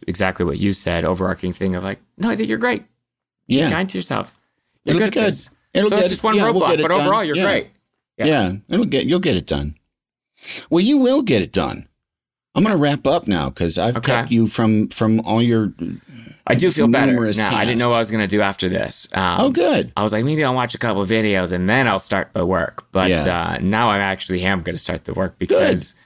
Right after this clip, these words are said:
Speaker 1: yeah, that's embarrassing to learn, like, a very important life lesson on a podcast.
Speaker 2: <laughs>
Speaker 1: Something that other people are,
Speaker 2: That's
Speaker 1: it's
Speaker 2: all right.
Speaker 1: vulnerable 'cause other people are learning it with me.
Speaker 2: Yeah.
Speaker 1: Or watching
Speaker 2: Well,
Speaker 1: me learn something. Yeah.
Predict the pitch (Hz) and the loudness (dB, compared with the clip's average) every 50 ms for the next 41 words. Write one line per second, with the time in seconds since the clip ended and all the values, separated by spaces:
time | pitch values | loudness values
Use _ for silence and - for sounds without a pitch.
0 | _ _ _ _ _ _ _ _ _ _ _ 92 117 117 120 135 156 185 196 - | _ _ _ _ _ _ _ _ _ _ _ 0 0 2 2 2 0 0 0 0
1 | 285 247 165 151 139 139 147 156 - 165 165 143 147 143 143 151 151 143 147 143 | -2 -2 0 2 2 2 2 2 0 -4 -2 0 0 2 2 2 2 2 2 0
2 | 143 135 - 139 131 127 127 120 - - - 139 151 151 147 135 113 - 135 - | 0 0 0 -2 -2 -2 -4 -6 -12 -8 -2 0 2 2 2 0 0 0 -2 0
3 | - 123 120 123 123 127 123 - 131 123 123 - 135 139 143 - - 127 117 113 | 0 0 0 0 0 -2 0 -2 -2 -2 -2 -2 -4 -4 -4 -4 -2 -4 -4 -2
4 | - 117 117 117 120 - - 143 135 139 143 139 - - - - 165 147 - - | 0 0 0 -2 -2 -4 -4 -2 -2 -2 -2 -4 -6 -6 -4 -2 -2 -2 0 -2
5 | - 143 160 147 - - 160 165 180 190 185 - 208 208 202 - 214 220 226 208 | 0 0 0 0 0 0 0 0 0 0 0 0 -2 -2 0 0 0 2 2 0
6 | - - - - 175 170 170 175 165 151 196 151 - - 165 135 127 127 123 175 | 0 -2 0 0 0 2 2 2 0 0 -2 0 0 0 2 2 2 4 2 2
7 | 185 208 208 185 202 190 170 - 165 117 143 165 175 - 196 196 170 185 156 131 | 2 2 0 0 0 0 0 -2 -2 0 0 -2 0 -2 -2 -2 0 0 2 2
8 | 160 151 151 147 131 123 120 - - _ _ _ _ _ - 147 147 147 151 165 | 2 0 0 -2 -4 -8 -14 -16 -20 _ _ _ _ _ -2 0 0 2 2 2
9 | 156 113 - 120 139 139 - - 127 113 104 98 120 - _ _ _ _ _ - | 0 0 0 0 -2 -2 -2 -2 -4 -2 -2 -2 -6 -8 _ _ _ _ _ 0
10 | 180 240 262 247 202 98 82 - _ - 131 127 143 143 170 196 226 233 139 135 | 2 2 2 2 0 -2 -2 -4 _ -2 0 2 2 2 2 2 2 0 0 0
11 | 127 123 127 123 123 120 - 113 104 95 - - - - - - - - 107 95 | 0 0 0 -2 -2 -2 -4 -4 -4 -4 -4 -6 -6 -6 -8 -8 -6 -4 -2 -2
12 | - | -4